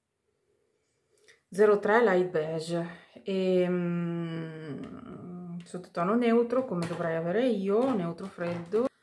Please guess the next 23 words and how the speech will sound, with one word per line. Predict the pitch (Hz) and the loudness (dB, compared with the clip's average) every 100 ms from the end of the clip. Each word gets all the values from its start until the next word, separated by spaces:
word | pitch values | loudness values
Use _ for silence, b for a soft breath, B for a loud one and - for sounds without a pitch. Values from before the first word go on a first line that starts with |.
| b | b
Cioè | - 180 | -8 -6
Kiko | - - 277 | -6 -12 -6
fa | 190 | -4
delle | 165 160 | -2 -4
polveri | - 175 208 240 233 | -4 -4 2 2 2
che | - | -8
sono | - 160 | -12 -12
incredibili, | 165 170 165 156 160 160 170 | -10 -12 -12 -14 -12 -12 -10
sono | - 190 | -4 -4
proprio | 202 240 262 | -2 -4 -6
fondenti | - 202 196 190 247 247 | -4 -4 0 0 -2 -2
con | 185 | -2
la | 185 | -2
pelle, | 180 175 | 0 -2
se | 175 208 | 0 0
avete | 233 | 0
poi | 220 | 0
la | 220 | 0
pelle | 220 190 190 | 0 -2 -2
mista | 190 202 240 | -2 -4 -6
si | 233 185 | -6 -8
fondono | 175 170 175 | -8 -6 -6
benissimo. | 170 165 156 170 - 208 311 | -6 -6 -8 -12 -10 -6 -6